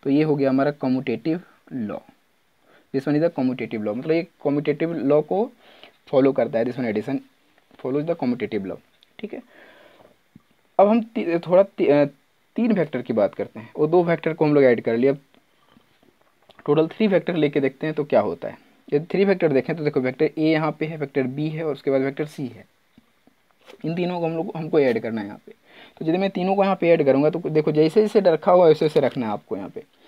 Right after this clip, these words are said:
तो देखो ए vector है कुछ इस तरीके से, ये यहाँ पे रख दिया इस तरीके से। दूसरा देखो बी है, तो इसका head के साथ ऐसे मल्टी-, ऐसे करना पड़ेगा, ये देखो ऐसे आएगा, Sorry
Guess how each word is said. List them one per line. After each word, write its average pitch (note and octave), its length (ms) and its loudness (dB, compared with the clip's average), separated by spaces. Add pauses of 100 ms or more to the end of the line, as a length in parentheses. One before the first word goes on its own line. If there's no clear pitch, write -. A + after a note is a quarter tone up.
(380)
तो D#3+ 80 0
देखो D3+ 220 4 (120)
ए E3+ 100 8
vector E3+ 320 2
है E3 120 -4
कुछ D#3 200 -8
इस D3+ 120 -10
तरीके C#3 300 0
से, - 180 -10 (640)
ये C#3+ 100 -2
यहाँ C#3 180 -2
पे C#3 120 -4
रख C3+ 160 -2
दिया C3+ 140 2
इस C3+ 140 -4
तरीके B2+ 280 -4
से। - 140 -20 (380)
दूसरा C#3 240 -2
देखो D#3 220 0
बी D3+ 240 -2
है, D#3+ 200 -8 (340)
तो C#3+ 60 0
इसका D3 180 0 (160)
head C3+ 240 -2
के D#3+ 80 0
साथ D3+ 180 2
ऐसे C3+ 300 -2
मल्टी-, D3+ 260 -4 (140)
ऐसे B2+ 220 -4
करना D#3 260 -2
पड़ेगा, D3+ 320 -4 (260)
ये C3+ 100 -4
देखो B2 280 -6
ऐसे C3+ 260 -2
आएगा, D#3+ 240 0 (760)
Sorry C#3+ 220 -4